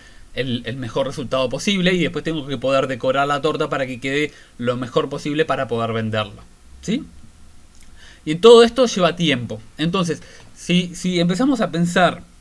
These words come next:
eh, si volvemos al, a la pregunta original que era, s-, eh, ¿es posible que liberando las patentes generemos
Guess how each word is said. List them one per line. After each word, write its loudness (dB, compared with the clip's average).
eh, -2
si -8
volvemos 2
al, -4
a 0
la -2
pregunta -2
original -4
que -2
era, -2
s-, -18
eh, -4
¿es -2
posible -2
que -6
liberando 0
las 0
patentes -4
generemos -4